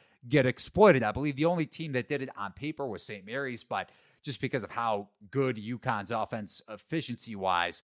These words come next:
in transition in the second half against the Gales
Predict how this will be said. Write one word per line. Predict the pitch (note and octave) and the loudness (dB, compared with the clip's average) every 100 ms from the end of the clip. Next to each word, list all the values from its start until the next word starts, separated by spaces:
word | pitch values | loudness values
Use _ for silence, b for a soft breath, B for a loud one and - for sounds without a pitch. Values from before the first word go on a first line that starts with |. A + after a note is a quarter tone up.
| - | -6
in | C#3 B2+ | -4 -4
transition | - A#2+ G2 E3 - B2 G#2+ | -4 -4 0 0 0 -2 -2
in | G2 | -4
the | |
second | - B2 - | -4 -4 -2
half | A2 A2+ G#2 | -2 -2 -4
against | G#2 - - | -8 -8 -10
the | |
Gales | F2 A3 F#3 C3 | 2 4 6 4